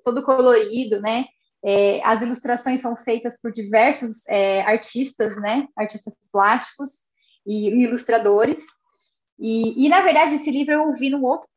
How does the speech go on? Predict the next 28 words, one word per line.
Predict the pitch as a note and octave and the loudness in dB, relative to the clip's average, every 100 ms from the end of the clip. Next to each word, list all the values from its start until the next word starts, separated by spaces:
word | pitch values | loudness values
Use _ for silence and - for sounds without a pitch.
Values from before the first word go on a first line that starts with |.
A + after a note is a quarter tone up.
| - | -4
num | C4+ | -2
podcast, | C4+ C4+ - - A3+ A3+ - - - _ G#3+ | 0 -2 -4 -6 -2 -2 -4 -12 -20 _ -8
né, | G#3 G#3+ B3 - | -4 -2 -4 -8
que | B3 A#3+ A#3 A3+ G#3+ G3 | -8 -6 -4 -4 -2 -2
a, | - G3+ G3 G3 F#3+ G3 - | 0 2 2 2 -2 -4 -4
a | G3+ G3+ | -6 -4
moça | A3+ B3 | -6 -6
do | A3+ | -4
podcast, | A3 G#3 - G3+ G#3+ | -2 -4 -4 -4 -2
ela | G#3+ | -2
falava | A3+ B3 A3 G#3+ | 2 4 4 2
que | G#3 | -2
ela | G#3 | -4
tinha | G3+ A3 | -6 -10
comprado | A3 G#3+ G3+ G3+ | -8 0 0 0
pra | - | -2
filha, | - - D4+ | -2 -2 -2
mas | D#4 D4 | 0 0
quando | D4 C#4 | 0 2
ela | C#4 | 2
começou | C#4 C#4 C#4 C#4 B3+ | 2 -2 -4 -4 -2
a | |
ler | A#3+ - | -2 -2
pra | A#3 | -4
filha, | A#3+ - | -2 -2
ela | B3+ B3+ | -2 -2
falou, | C4 A#3+ | -4 -4
"Nossa, | A#3+ C4+ C#4+ | -2 -2 -2